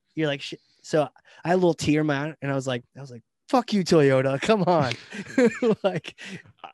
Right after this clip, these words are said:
Speaker 1: come on, guys.
Speaker 2: Yeah.
Speaker 1: I, you got, you got me a little worked up here on the Super Bowl. I don't know how, what it means to do with cars, but they did, like, a great community piece.
Speaker 2: It worked. And you,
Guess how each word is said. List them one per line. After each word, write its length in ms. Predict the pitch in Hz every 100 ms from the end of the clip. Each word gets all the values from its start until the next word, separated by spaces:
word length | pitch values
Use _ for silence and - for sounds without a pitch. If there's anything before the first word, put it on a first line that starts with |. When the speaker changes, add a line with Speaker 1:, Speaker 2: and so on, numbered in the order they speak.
| _ -
Speaker 1:
come 160 | 269
on, 260 | 262 220 180
guys. 380 | 139 147 190 240
Speaker 2:
Yeah. 160 | 170
Speaker 1:
I, 140 | 175 180
you 160 | 175 175 160
got, 240 | 180 196
you 60 | 170
got 180 | 196 202
me 80 | 208
a 60 |
little 240 | 196 196 185
worked 300 | 190 196 214
up 160 | 226
here 120 | 190
on 60 | 165
the 60 | 170
Super 240 | 214 208
Bowl. 400 | 143 127 127 151 _ _ _ -
I 40 |
don't 100 | 170
know 60 | 180
how, 120 | 156
what 100 | 156
it 100 | 151
means 260 | 143 156 -
to 80 | 139
do 120 | 135
with 140 | 120
cars, 540 | - 165 185 131 131 -
but 300 | 139 127 - _ _
they 80 | -
did, 160 | 143 147
like, 160 | 147
a 40 | 123
great 220 | 131 147
community 320 | - 180 139
piece. 360 | 107 101 - - _ _ -
Speaker 2:
It 160 | 139 139
worked. 240 | 151 - -
And 160 | 131 147
you, 280 | 127 156 202